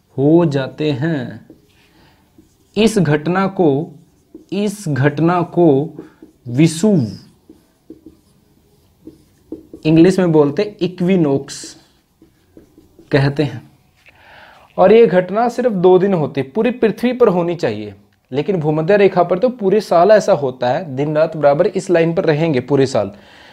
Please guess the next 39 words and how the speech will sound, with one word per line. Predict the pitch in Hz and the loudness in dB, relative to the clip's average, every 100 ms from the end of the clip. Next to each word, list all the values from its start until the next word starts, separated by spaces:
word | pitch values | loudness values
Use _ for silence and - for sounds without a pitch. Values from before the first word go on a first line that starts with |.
| _ - | _ -4
लेकिन | 143 180 | 0 0
पूरी | 165 - 214 262 | -2 0 2 2
पृथ्वी | 254 185 - 208 | 4 2 2 -2
के | 190 | 2
ऊपर | 170 - 190 | 0 0 -4
दिन | 156 170 165 151 | 0 0 0 0
रात | 156 170 | -2 -4
सिर्फ | - 185 151 123 | -4 -4 -4 -4
दो | 135 151 | 0 0
ही | 151 208 | 0 0
डेट | 160 160 160 | 2 2 0
में | 151 | -4
होते | 131 123 143 | -4 -4 -4
हैं | 143 | -2
बराबर, | 123 120 143 185 - - - _ - | 0 2 2 0 -4 -20 -20 _ -8
एक | 139 | -4
इक्कीस | 156 156 196 202 | -6 -4 -6 -4
मार्च, | 175 180 180 | 0 -2 -2
एक | 165 165 - | -6 -8 -4
तेईस | 156 165 | -2 -2
सितंबर। | 127 - 120 113 107 | -4 -4 -4 -4 -4
मार्च | 117 143 175 202 202 | -4 0 2 2 0
के | 240 | -4
महीने | 202 151 160 190 202 | -2 -2 -2 -2 -2
में | 190 196 | -2 -2
कौन | 185 185 | -2 -2
सी, | 185 214 | -2 -4
कौन | 190 - 180 180 | -6 -4 -2 0
सा | 214 | 0
सीजन | 208 180 180 | 0 2 2
होता | 160 185 | 2 0
है? | 151 | 0
बसंत, | 160 180 156 | 0 0 0
जिसको | 147 165 196 | 0 -2 -4
इंग्लिश | 165 170 180 185 | -4 0 0 0
में | 180 | 0
बोलते | 147 139 190 | 0 0 -2
हैं | |
स्प्रिंग, | 190 - 240 196 | -6 -4 -2 0